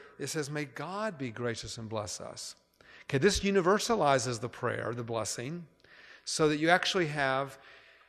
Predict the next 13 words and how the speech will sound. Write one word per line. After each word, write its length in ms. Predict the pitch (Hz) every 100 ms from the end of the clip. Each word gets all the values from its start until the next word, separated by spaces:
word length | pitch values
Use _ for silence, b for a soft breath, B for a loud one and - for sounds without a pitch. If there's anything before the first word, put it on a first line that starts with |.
| B _
not 180 | 170 180
simply 560 | - 220 214 170 160 151
the 200 | 139 135
people 720 | - - - 202 208 196 175
in 260 | 196 170 160
covenant 640 | - - 208 226 196 151
hearing 400 | 107 160 156 156
that 120 | 139
God 260 | 123 147 160
wants 220 | 147 156
to 100 | -
bless 380 | 120 147 143 135
you, 640 | 131 185 190 135 156 190